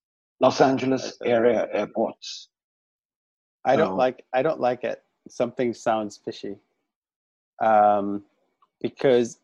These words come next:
Speaker 2: uh, so Long Beach
Speaker 1: Well, one of the was that, sorry to interrupt, but, but Long Beach has a lot of restrictions on flights because it's in a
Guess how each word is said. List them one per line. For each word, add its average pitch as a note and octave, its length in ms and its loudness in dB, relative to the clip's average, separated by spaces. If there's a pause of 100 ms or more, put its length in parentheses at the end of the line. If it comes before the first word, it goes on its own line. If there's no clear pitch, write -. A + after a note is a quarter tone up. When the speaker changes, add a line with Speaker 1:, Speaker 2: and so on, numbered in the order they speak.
(140)
Speaker 2:
uh, A2 240 4
so B2 600 4 (1700)
Long D#3+ 340 6
Beach F#3 100 8
Speaker 1:
Well, A3+ 320 10
one G#3 180 8
of C#4+ 100 6
the B3+ 120 6 (800)
was D#3 220 4
that, D#3 240 4
sorry C#3+ 240 6 (160)
to D3+ 100 0
interrupt, B2 460 -2
but, D3 140 -2 (140)
but D#3+ 280 2
Long F3 260 4
Beach G#3+ 220 4
has F3+ 180 0
a E3+ 40 0
lot D#3+ 220 2
of - 120 2 (100)
restrictions D3 800 -4 (120)
on A#2+ 560 -4 (300)
flights - 600 0 (580)
because C#3+ 380 6
it's - 360 0
in C3+ 100 4
a B2 220 0